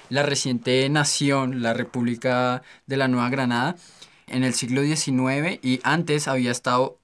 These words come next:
herméticamente cerrada para el comercio español. Entonces, esto creó un interés en los pueblos franceses, alemanes, ingleses, eh, nórdicos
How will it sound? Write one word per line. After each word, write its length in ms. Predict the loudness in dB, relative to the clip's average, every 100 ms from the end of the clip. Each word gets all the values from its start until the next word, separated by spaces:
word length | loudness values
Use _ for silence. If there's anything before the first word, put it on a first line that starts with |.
| -4
herméticamente 720 | 0 0 -2 -2 -2 -2 -2
cerrada 360 | -4 0 0 2
para 140 | 0
el 60 | 0
comercio 340 | -2 -2 -4
español. 400 | -4 0 0 -2 -8 -20 -20 -18 -14
Entonces, 540 | -2 0 0 -2 -2
esto 260 | -4 -2 0
creó 180 | 2 4
un 120 | 4
interés 560 | 4 2 4 2 0 -10 -20 -16 -2
en 120 | 0
los 140 | 0
pueblos 380 | -2 -2 0 -2
franceses, 800 | 0 2 2 4 4 2 0 0
alemanes, 720 | 2 2 2 2 2 0 -2
ingleses, 880 | -2 0 2 2 0 -2 -4 -6 -8 -18 -20 -18
eh, 440 | -2 2 2 2 -2
nórdicos 720 | 0 4 4 2 0 0 -2